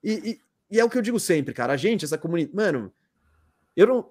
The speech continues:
pô, pega esse programa de hoje, é um exemplo, cara. A gente, pô... a gente quer falar com todo mundo e todo mundo são de canais diferentes, cada um tem o seu veículo, cada um tá fazendo o seu corre.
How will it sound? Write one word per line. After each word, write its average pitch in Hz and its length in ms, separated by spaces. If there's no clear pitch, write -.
pô, 196 160
pega 175 240
esse 226 100
programa 214 280
de 196 100
hoje, 151 180
é 208 40
um 240 60
exemplo, 147 440
cara. 101 300
A 113 80
gente, 135 220
pô... 151 180
a - 520
gente - 100
quer 294 120
falar 269 200
com 262 120
todo 240 240
mundo 220 240
e 196 40
todo 302 240
mundo 269 180
são 285 120
de 262 100
canais 214 320
diferentes, 185 600
cada 190 240
um 220 60
tem 220 120
o 202 40
seu 196 160
veículo, 165 400
cada 185 180
um 214 60
tá 214 100
fazendo 175 280
o - 20
seu 117 180
corre. 147 460